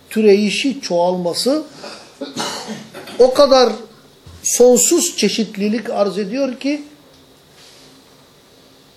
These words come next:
yine de ortak paydalar insanlıkta, ortak paydalar, şekil ve şemailde ortak paydalar hiçbir şekilde bozulmuyor. Bu büyük bir hadise.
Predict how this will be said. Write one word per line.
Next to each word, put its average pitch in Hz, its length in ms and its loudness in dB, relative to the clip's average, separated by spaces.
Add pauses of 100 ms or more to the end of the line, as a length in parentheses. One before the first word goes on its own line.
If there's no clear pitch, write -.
(640)
yine 240 320 4
de 269 260 4 (640)
ortak 196 480 -2
paydalar 165 540 0 (640)
insanlıkta, 185 1120 -2 (600)
ortak 208 480 0
paydalar, 151 560 -4 (500)
şekil 226 500 0
ve 196 100 6
şemailde 180 560 -2
ortak 196 440 -2
paydalar 151 440 -4
hiçbir 170 280 -10
şekilde 139 520 -10
bozulmuyor. 131 480 -16 (1600)
Bu 302 120 0
büyük 254 280 2
bir 151 80 -2
hadise. 107 460 -16